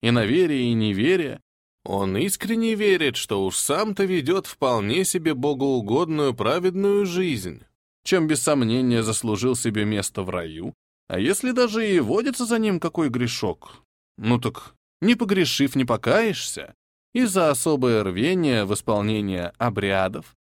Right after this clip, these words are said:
Бог непременно простит ему все грехи, потому можно подходить к ним совершенно легкомысленно. Грешить сегодня, зная, что покаешься завтра. Каяться завтра, зная, что согрешишь послезавтра.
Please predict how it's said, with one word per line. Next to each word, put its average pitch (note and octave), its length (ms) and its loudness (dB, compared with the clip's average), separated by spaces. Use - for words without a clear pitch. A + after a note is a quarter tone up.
Бог C#3 320 0
непременно G#3 600 2
простит G#3+ 500 -2
ему G#3+ 200 0
все F#3+ 220 0
грехи, D#3+ 540 -6
потому F3 400 2
можно A#3 340 2
подходить D#3+ 500 -2
к - 60 -10
ним F#3 180 0
совершенно C3+ 640 0
легкомысленно. F2 1000 -4
Грешить B3 380 2
сегодня, A3 500 0
зная, D3+ 300 2
что B2+ 160 -2
покаешься A#2+ 580 0
завтра. G2 460 -4
Каяться D3+ 480 0
завтра, A#3+ 420 2
зная, G#3 300 2
что G3 160 0
согрешишь F#3+ 500 0
послезавтра. C#3 840 0